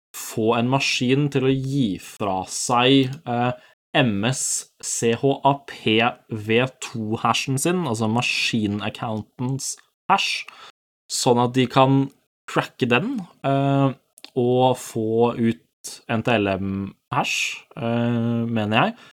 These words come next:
sånn at de da remotely kan authenticate til den maskinen, legge til en bruker, logge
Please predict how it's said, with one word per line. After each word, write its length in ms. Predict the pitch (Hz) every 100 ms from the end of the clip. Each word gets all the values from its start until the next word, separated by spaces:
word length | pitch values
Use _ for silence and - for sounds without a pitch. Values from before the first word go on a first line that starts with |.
| -
sånn 340 | - 123 117
at 80 | 113
de 100 | 127
da 280 | 117 107 113
remotely 800 | 117 120 117 107 101 - 139 -
kan 220 | - 117
authenticate 920 | 117 - 110 95 - 98 107 - -
til 260 | - 135 117
den 160 | 107 104
maskinen, 560 | 123 - 110 127 190
legge 560 | - 120 139 135 95 92
til 160 | - 120
en 160 | 151
bruker, 480 | 151 156 - - - - - _ _ _ -
logge 400 | 147 151 117 139